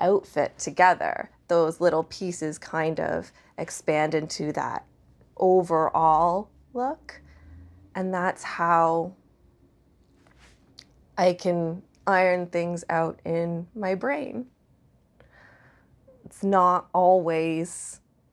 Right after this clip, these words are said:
something as fantastical as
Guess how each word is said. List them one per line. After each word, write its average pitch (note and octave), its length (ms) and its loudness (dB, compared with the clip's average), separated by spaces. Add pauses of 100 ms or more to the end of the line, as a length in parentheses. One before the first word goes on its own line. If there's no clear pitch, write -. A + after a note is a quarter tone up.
(1300)
something F3 760 0 (1120)
as E3+ 260 4
fantastical D3+ 1000 0 (300)
as C#3+ 400 0